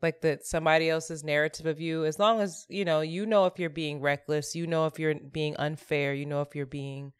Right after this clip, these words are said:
unkind. And this person,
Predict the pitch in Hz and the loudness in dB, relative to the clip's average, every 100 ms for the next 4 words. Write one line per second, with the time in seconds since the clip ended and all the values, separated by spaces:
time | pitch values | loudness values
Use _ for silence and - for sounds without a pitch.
0 | _ _ _ - 160 160 156 156 135 131 | _ _ _ -8 -4 -4 -6 -6 -4 -4
1 | 135 147 151 - _ _ _ _ _ _ | -6 -10 -14 -20 _ _ _ _ _ _
2 | _ _ _ _ _ _ _ - 156 156 | _ _ _ _ _ _ _ -4 0 0
3 | 151 - 165 156 - 147 143 | 0 0 2 2 2 -4 -4